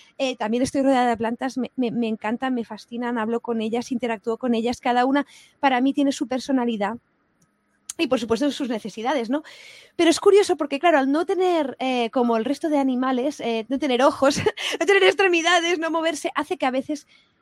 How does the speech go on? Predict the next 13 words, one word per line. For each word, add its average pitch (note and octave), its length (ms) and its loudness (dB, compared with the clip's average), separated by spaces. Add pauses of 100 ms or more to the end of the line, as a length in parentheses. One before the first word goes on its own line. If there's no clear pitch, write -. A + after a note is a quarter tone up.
(100)
eh, A#3+ 560 -2
no C4 180 0
las D#4 200 -2
contemplemos B3+ 720 -2
como A3+ 220 -2
los G#3+ 140 -4
seres A#3 300 -4
importantes A#3+ 760 -4
e C4 40 -6
imprescindibles A3 720 -2
que F#3+ 120 -12
son. C#4 240 2 (520)
Eh, - 120 4